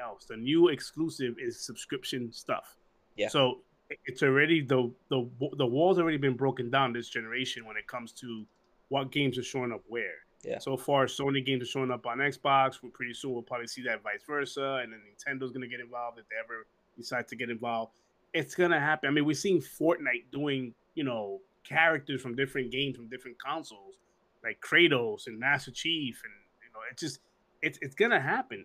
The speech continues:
Speaker 1: I mean, yes, exclusive's still a thing; it's not going nowhere. But to, to, to, you know, to base your console sales to today for exclusives, that's tough. That's like,
Speaker 2: Yeah.
Speaker 1: ooh,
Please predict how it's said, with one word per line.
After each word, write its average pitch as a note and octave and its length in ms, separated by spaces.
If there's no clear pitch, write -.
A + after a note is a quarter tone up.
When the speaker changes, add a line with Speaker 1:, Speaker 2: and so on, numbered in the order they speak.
Speaker 1:
I C3 40
mean, C3 280
yes, F3+ 260
exclusive's F3 520
still E3+ 180
a C3 40
thing; G3 240
it's C3 80
not C3+ 160
going E3+ 200
nowhere. A2 380
But C3 180
to, A#2 160
to, C#3+ 120
to, A#2+ 240
you E3+ 80
know, B2 120
to C3 140
base C3+ 400
your C3+ 140
console C#3 380
sales C#3+ 400
to D3 180
today C#3 580
for A#2 260
exclusives, F3+ 680
that's - 140
tough. - 340
That's - 160
like, B2 100
Speaker 2:
Yeah. B2+ 80
Speaker 1:
ooh, D3+ 180